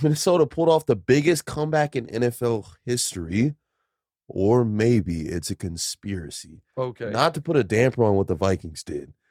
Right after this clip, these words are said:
Speaker 1: but it is in the best interest of the Colts to tank at this point. I wonder if Jim Irsay put a call in the Saturday at, put in a call to Jeff Saturday at halftime to have him throw away the game.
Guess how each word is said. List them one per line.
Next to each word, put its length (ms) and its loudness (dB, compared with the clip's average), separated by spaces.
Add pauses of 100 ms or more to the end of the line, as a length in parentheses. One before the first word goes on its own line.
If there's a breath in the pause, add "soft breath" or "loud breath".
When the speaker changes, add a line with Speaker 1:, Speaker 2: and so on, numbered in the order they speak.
(480)
Speaker 1:
but 380 6
it 200 6
is 220 4
in 60 2
the 80 6
best 280 4
interest 320 0
of 80 -6
the 80 -2
Colts 300 0
to 100 -8
tank 280 -4
at 60 -14
this 140 -12
point. 300 -8 (540)
I 100 6
wonder 380 6
if 100 4
Jim 200 4
Irsay 400 4
put 140 4
a 40 6
call 300 4
in 60 4
the 80 2
Saturday 460 6
at, 240 -2 (240)
put 160 2
in 120 4
a 60 2
call 340 2
to 140 -10
Jeff 260 0
Saturday 420 2
at 80 -2
halftime 680 -2
to 100 -8
have 120 -2
him 180 -6
throw 140 4
away 200 6
the 140 2
game. 360 -2